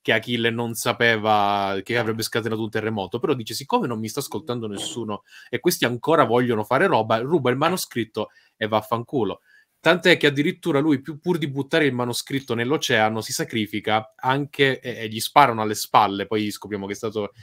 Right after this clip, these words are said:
Chevalier, anche se sembrava in quel caso Liam, Chevalier bastardissimo. Eh, e quindi alla fine, eh, è, è questo, cioè, è, è un malinteso, è stato un enorme malinteso, ma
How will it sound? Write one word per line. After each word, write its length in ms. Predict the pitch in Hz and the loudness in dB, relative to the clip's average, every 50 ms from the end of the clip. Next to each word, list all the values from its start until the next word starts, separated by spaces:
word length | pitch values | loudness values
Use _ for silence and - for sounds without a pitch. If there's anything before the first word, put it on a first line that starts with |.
| - - - _ - | -20 -20 -20 _ -4
Chevalier, 640 | - - - 117 107 110 110 113 117 110 107 104 | -2 0 2 4 6 6 6 6 6 6 6 4
anche 260 | 98 98 98 - 101 95 | 4 2 -2 -4 -6 -6
se 100 | 104 95 | -6 -8
sembrava 880 | - - 101 98 98 95 95 92 95 95 92 92 90 90 90 90 87 87 | -10 -8 -6 -4 -4 -4 -2 -2 -2 -2 -4 -4 -6 -8 -10 -12 -14 -16
in 80 | 87 87 | -14 -14
quel 120 | 98 92 | -12 -10
caso 200 | - 98 95 104 | -8 -8 -6 -6
Liam, 560 | 98 98 95 92 92 92 98 101 107 117 131 - _ _ _ _ _ 90 _ _ _ _ - 90 | -4 -2 -2 0 -2 -2 -2 -4 -6 -8 -8 -10 _ _ _ _ _ -20 _ _ _ _ -20 -18
Chevalier 440 | - - - 98 92 92 101 101 98 | -16 -14 -12 -8 -6 -4 -4 -4 -4
bastardissimo. 920 | 95 95 92 - - 104 92 98 98 95 90 - - - 107 107 123 143 _ _ - - - - - - - - _ _ _ _ | -4 -6 -6 -4 -4 -6 -6 -6 -8 -10 -8 -8 -8 -8 -6 -8 -8 -10 _ _ -20 -20 -20 -20 -20 -20 -20 -20 _ _ _ _
Eh, 1040 | - 131 120 120 113 110 107 104 104 104 101 98 98 - - - - - - - _ _ | -8 -6 -4 -4 -4 -6 -6 -8 -8 -10 -10 -12 -12 -14 -16 -18 -20 -20 -20 -20 _ _
e 160 | - 151 - | -12 -12 -6
quindi 500 | - - 233 233 208 143 123 117 110 107 | -2 0 0 0 0 0 -2 -2 0 0
alla 200 | 107 113 117 117 | 0 0 -2 -4
fine, 440 | - - 196 139 110 98 90 - _ _ | -4 -4 -2 -2 -2 -2 -4 -8 _ _
eh, 360 | _ - 113 - - - - _ _ _ | _ -20 -20 -18 -20 -20 -20 _ _ _
è, 120 | - 143 | -10 -10
è 180 | - - - - | -10 -12 -18 -6
questo, 440 | - - 226 214 - - - 104 | -2 0 0 0 0 -2 -4 -4
cioè, 420 | - - 139 123 110 104 104 98 - | -2 2 2 2 4 2 0 -2 -4
è, 200 | - 123 - _ | -8 -10 -12 _
è 200 | - - - 196 | -6 2 4 6
un 200 | 196 202 185 160 | 8 8 6 6
malinteso, 800 | 147 147 147 151 151 151 151 151 143 - 147 135 113 104 101 104 | 6 6 6 6 6 4 2 0 2 4 6 6 6 6 4 0
è 40 | 104 | 0
stato 200 | - - 117 131 | -2 0 0 0
un 80 | 123 123 | 2 2
enorme 240 | 143 165 151 139 | 2 2 2 2
malinteso, 600 | 127 123 120 131 139 143 - 165 175 156 147 131 | 2 2 2 0 0 0 0 0 0 2 0 0
ma 400 | 120 123 127 131 143 151 165 170 | 0 0 2 2 4 4 2 0